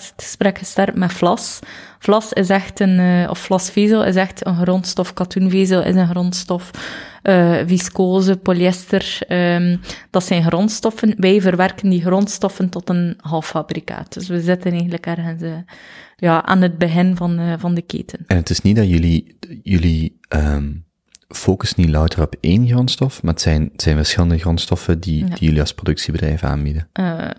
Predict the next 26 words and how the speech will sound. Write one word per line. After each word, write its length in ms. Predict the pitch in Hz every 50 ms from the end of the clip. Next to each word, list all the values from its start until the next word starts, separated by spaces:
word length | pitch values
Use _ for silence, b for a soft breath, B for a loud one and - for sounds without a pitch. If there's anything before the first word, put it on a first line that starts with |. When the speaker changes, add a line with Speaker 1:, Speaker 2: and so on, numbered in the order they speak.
| - - 170
Speaker 1:
honderdtwintig 880 | 180 170 202 220 233 233 226 - - - - 220 214 226 226 214 202 -
verschillende 640 | - - - - - 214 208 208 196 190 180 175
grondstoffen 720 | 170 180 170 170 170 - - - - - - - 180 175 175
Speaker 2:
<laughs> 60 | 175
Speaker 1:
verwerken 420 | 175 170 170 175 175 - - -
we. 360 | - 175 180 - _ - - 87
Speaker 2:
Hmm. 160 | - 80 170
Speaker 1:
Dat 240 | 180 185 185 180 180
is, 80 | 185 180
eh, 180 | 180 180 175 180 180 B B B B B B B B B
de 180 | B 180 190 180
grote 400 | 170 185 190 196 214 226 226 - -
uitdaging. 680 | - 214 220 220 233 226 233 233 233 233 233 226 208
Dat 140 | 190 190 190
is 60 | 185
ook, 260 | 196 196 185 - - -
ehm, 480 | 190 185 180 180 175 180 175 175 175 -
de 160 | - 175 180
sterkte 680 | 180 - - 190 196 214 - - - - 226 214 208
waarom 320 | 196 196 185 190 185 185 185
dat 100 | 190 180
wij 160 | 175 180 180
er 100 | 175 180
op 80 | 180 180
vandaag, 500 | - 170 - - - - 180 180 175 175
eh, 80 | 170